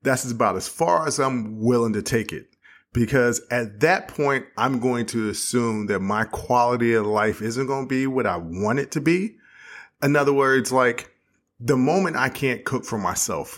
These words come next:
drive for myself, do things for myself, and I have to depend on others, more importantly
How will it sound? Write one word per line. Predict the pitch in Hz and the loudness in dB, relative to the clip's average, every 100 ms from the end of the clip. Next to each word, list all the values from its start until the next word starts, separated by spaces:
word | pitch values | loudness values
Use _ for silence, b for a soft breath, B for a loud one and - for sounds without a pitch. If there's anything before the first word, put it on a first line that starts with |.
| 82 | -14
drive | - 104 107 95 - | -2 2 2 0 -2
for | 107 | -4
myself, | 90 76 - 85 80 85 | -2 -4 -4 -6 -6 -2
do | 143 185 170 | 2 2 -2
things | - 135 131 120 | -2 0 0 -2
for | 127 | -2
myself, | 113 104 - 120 104 | 0 0 0 -2 -4
and | 98 117 | -4 -2
I | 117 | -2
have | 98 123 123 123 | 0 0 0 0
to | 120 | -2
depend | 123 143 135 127 | -2 0 0 2
on | 123 123 | 0 2
others, | 131 135 147 156 - - _ _ _ _ _ _ _ _ _ _ - | 0 2 0 -2 -10 -16 _ _ _ _ _ _ _ _ _ _ 0
more | 135 | 2
importantly | 135 135 147 131 127 101 | 2 2 0 0 -2 -4